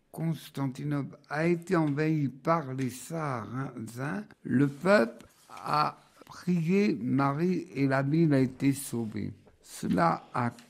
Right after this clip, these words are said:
commencé la grande dévotion à la bienheureuse Vierge Marie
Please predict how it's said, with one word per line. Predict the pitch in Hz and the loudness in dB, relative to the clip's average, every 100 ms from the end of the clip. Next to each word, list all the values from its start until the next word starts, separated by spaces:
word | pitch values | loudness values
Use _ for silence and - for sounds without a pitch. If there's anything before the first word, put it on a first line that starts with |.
| - | -8
commencé | 190 185 160 147 139 - - 160 175 | -2 0 0 -2 -4 -10 -8 -4 -2
la | 156 95 | -4 -8
grande | - 95 107 151 214 214 156 | -8 -6 0 4 8 8 6
dévotion | 147 127 120 120 - 143 180 190 - - - | 2 2 -2 -6 -4 -2 -2 -6 -16 -14 0
à | 156 | 4
la | 165 | 4
bienheureuse | 147 147 180 180 170 160 160 139 | 4 0 2 4 4 2 0 -4
Vierge | 117 117 143 170 143 123 | -6 -6 -2 -2 -4 -4
Marie | 127 127 120 139 175 | -4 -4 -4 -2 -2